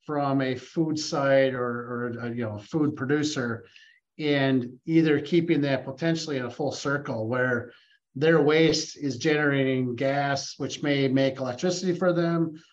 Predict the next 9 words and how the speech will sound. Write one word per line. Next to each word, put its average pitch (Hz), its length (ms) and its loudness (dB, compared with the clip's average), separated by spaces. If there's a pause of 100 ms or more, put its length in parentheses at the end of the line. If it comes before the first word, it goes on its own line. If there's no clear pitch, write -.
(120)
or 143 360 0
may 143 360 0
go 139 360 0
to 131 120 -4
be, 131 400 -6
make 135 320 -2 (120)
renewable 147 440 2
natural 135 280 0
gas 139 500 -2